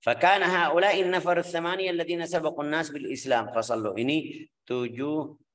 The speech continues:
atau delapan orang yang kita kemarin bilang. Sayyidina Abu Bakar, Sayyidina, eh, eh, Zaid bin Haritha, eh, Utsman, eh, Sa'ad bin Abi Waqqas, Talha, Az-Zubair,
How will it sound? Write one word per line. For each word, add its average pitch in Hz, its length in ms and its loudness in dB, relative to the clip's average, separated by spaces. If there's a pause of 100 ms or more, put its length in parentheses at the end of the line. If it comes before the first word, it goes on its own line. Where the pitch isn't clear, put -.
atau 117 320 0
delapan 110 640 -4
orang 110 320 -4
yang 107 320 -6
kita 104 480 -6
kemarin 95 480 -8
bilang. 90 400 -10 (160)
Sayyidina 90 400 -12
Abu 98 160 -10
Bakar, 127 320 -6
Sayyidina, 98 560 -10 (1400)
eh, 101 200 -20 (760)
eh, 95 240 -8
Zaid 101 320 -6
bin 101 160 -8
Haritha, 131 960 -4
eh, 98 720 -6
Utsman, 131 800 -6 (400)
eh, 101 240 -6
Sa'ad 104 320 0
bin 104 160 -6
Abi 107 160 -6
Waqqas, 131 480 -2
Talha, 127 720 -2
Az-Zubair, 131 880 -2